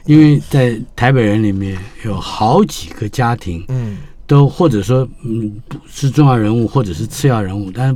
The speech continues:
Speaker 1: 不论他们的地位在小说里如何，
Speaker 2: 嗯。
Speaker 1: 他们都有去美国的下一代。
Speaker 2: 嗯。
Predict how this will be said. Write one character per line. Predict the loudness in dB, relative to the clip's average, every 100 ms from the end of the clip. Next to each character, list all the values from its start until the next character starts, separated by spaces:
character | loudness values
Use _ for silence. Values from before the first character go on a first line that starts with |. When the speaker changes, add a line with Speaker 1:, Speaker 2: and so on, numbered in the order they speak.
| -2
Speaker 1:
不 | 0
论 | 4
他 | 4 4
们 | 2
的 | 0
地 | 2 4
位 | 4 2
在 | 0 -4
小 | -6 -6
说 | 0 0
里 | 0 -4 -20 -8
如 | -4 -4
何， | -4 -10 -14 -18 -14
Speaker 2:
嗯。 | -14 -14 -18 -18 -2
Speaker 1:
他 | 0
们 | 2 2
都 | 4 4 4
有 | 2 -2 -10 -20 -20 -20 -14
去 | -2 2
美 | 2 2 -2
国 | -6 -10 -8
的 | -8
下 | -4 -4
一 | -4
代。 | -8 -14 -18 -20 -14
Speaker 2:
嗯。 | -4